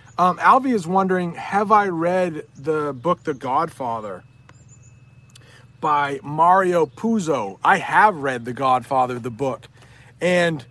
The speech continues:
that is one of the books that, or I should say, it's one of the movies that follow the book very closely.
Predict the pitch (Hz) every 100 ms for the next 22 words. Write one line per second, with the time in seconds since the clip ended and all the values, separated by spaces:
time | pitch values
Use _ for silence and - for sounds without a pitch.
0 | - _ _ _ _ - _ 143 165 233
1 | 269 151 185 214 202 147 156 110 - 147
2 | 233 - - _ _ - - 160 - _
3 | _ - - _ - - - 139 131 147
4 | - 160 143 147 185 214 190 165 151 170
5 | 226 156 104 - - _ _ _ _ -
6 | - _ _ - - - - 170 156 180
7 | 185 220 180 147 120 175 - 123 110 175
8 | 285 311 - 160 170 190 117 92 78